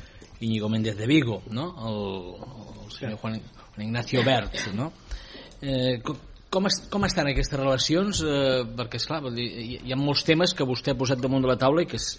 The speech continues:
que en tot moment han rebut un no com a, com a resposta, no? Les avaluacions des de Catalunya, per allà de l'educació compartida,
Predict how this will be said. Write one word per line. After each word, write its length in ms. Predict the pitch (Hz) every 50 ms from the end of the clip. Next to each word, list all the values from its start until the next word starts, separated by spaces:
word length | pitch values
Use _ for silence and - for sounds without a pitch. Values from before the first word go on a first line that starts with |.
| -
que 160 | - 120 120 113 - - - - - - - - - - - -
en 160 | 127 110 110 147
tot 80 | 139
moment 320 | 143 139 135 139 151 175 175
han 80 | 135
rebut 320 | 127 131 131 127 127 135 120
un 80 | 117
no 220 | 139 170 151 - -
com 160 | - 110 117
a, 160 | 113 113 110 98 -
com 160 | - 120 113
a 80 | 107 -
resposta, 480 | 113 - - - 190 185 - - 135
no? 160 | 123 160 226 262 - - - - - - - - -
Les 100 | 113 107
avaluacions 560 | 120 107 107 107 104 98 - - 139 123 113
des 140 | 107 113 107 107
de 80 | 110
Catalunya, 560 | - - - 113 117 170 185 180 170 165 165 151 127
per 80 | 127
allà 160 | 120 113 120 123
de 60 | 117
l'educació 480 | 117 113 107 101 - 113 - - 120 -
compartida, 680 | - 110 101 95 113 110 - 175 170 160 156 160 156